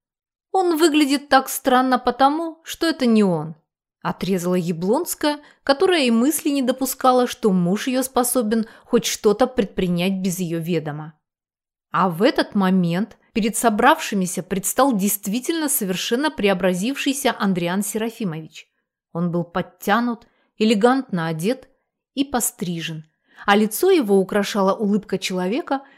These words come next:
который уверен в себе и ничего в этой жизни не боится. О его недавнем пребывании в больнице напоминал лишь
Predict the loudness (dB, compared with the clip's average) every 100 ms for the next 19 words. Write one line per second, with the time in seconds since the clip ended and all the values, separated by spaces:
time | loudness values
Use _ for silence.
0 | _ -2 2 4 4 4 4 4 0 -2
1 | -2 -2 -2 -2 0 2 2 -2 -2 -2
2 | -2 -2 -2 0 -2 0 2 2 2 2
3 | 0 -2 -6 -8 -10 _ _ _ _ 2
4 | 4 6 4 4 4 4 0 0 -2 2
5 | 2 4 2 2 2 2 0 -4 -2 -2
6 | 0 0 0 2 0 -2 -2 -2 -2